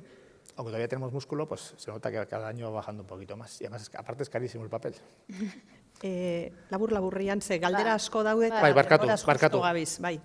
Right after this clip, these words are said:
Speaker 1: Hurrengoan
Speaker 3: Ez,
Speaker 1: nahi
Speaker 3: ba,
Speaker 1: dut
Speaker 3: labur,
Speaker 1: bultzatu.
Speaker 3: labur, gu ere onlinearen munduan gauza berri asko ari gara egiten, ez, E I T B bezala, webean, eh, sare sozialetan eta abar, baina nik ere beste mezu bat bota nahiko nuke, eta azken, gure azken kualitatibotan,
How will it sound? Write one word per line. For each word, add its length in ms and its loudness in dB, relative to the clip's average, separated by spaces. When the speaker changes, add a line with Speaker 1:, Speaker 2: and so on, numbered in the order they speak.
Speaker 1:
Hurrengoan 400 8
Speaker 3:
Ez, 40 4
Speaker 1:
nahi 20 4
Speaker 3:
ba, 60 6
Speaker 1:
dut 120 6
Speaker 3:
labur, 60 4
Speaker 1:
bultzatu. 160 4
Speaker 3:
labur, 240 0
gu 160 2
ere 380 6
onlinearen 600 -2
munduan 1000 -2
gauza 420 -2
berri 260 -2
asko 300 -4
ari 160 -4
gara 240 -6
egiten, 400 -10
ez, 120 -10
E 60 -6
I 80 -6
T 160 -10
B 100 -6
bezala, 520 -6
webean, 840 0
eh, 200 -6
sare 240 -4
sozialetan 540 -6
eta 240 -4
abar, 220 2
baina 760 0
nik 220 -4
ere 160 2
beste 240 -2
mezu 240 -4
bat 160 -2
bota 180 -6
nahiko 300 -6
nuke, 240 -6
eta 80 -4
azken, 400 -8
gure 180 -4
azken 300 -6
kualitatibotan, 1000 -4